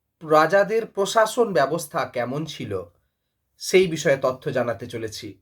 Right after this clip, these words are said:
এটা যারা থার্ড সেমিস্টার অনার্স, অনার্সের স্টুডেন্ট যারা পড়ো, এমএতে যারা পড়ছো, তোমাদের কাজে লাগবে এবং চাকরির জন্য এখান থেকে ভিন্ন ভিন্ন প্রশ্ন আসে। এছাড়া আমাদের সকলকে এই চোল রাজাদের প্রশাসন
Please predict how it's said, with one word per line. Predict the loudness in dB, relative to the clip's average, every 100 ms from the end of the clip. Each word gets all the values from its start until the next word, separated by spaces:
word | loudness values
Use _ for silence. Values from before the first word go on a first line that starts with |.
| _
এটা | -8 0 2 2 -2 _ _ _ _ _ _
যারা | 0 2 2 0 -6 -4
থার্ড | -2 0
সেমিস্টার | -2 -4 0 2
অনার্স, | 4 4 2 0 -2
অনার্সের | 0 0 -2
স্টুডেন্ট | -6 -6 -4 -2 0
যারা | 0 2
পড়ো, | 2 2
এমএতে | 2 2 0 0 0
যারা | 2 2
পড়ছো, | 0 -4 -4 -4 -2 -2 _ _ -10
তোমাদের | -6 -2 0
কাজে | 0 2
লাগবে | 2 2 0 0 0 -2 _ -4
এবং | -2
চাকরির | 0 0 -2 -8
জন্য | -4 -2 -2 -4 _
এখান | -6 -2 -2
থেকে | -2
ভিন্ন | -2 -2 -2
ভিন্ন | 0 0 0
প্রশ্ন | 2 0 0 -2
আসে। | 0 0 -2 -4 -6 _ _
এছাড়া | -10 0 2 2 -2 -10 _ _
আমাদের | -4 -2 0 0 -2 -8 _ _ _ _ _ _ _
সকলকে | -6 4 4 4 -2 -2 -6 -6 -8 _ _
এই | -4 -4 -4 -10 -14 _
চোল | 4 4
রাজাদের | 6 4 2 0 -2 -2
প্রশাসন | -4 0 0 -2 -6 -6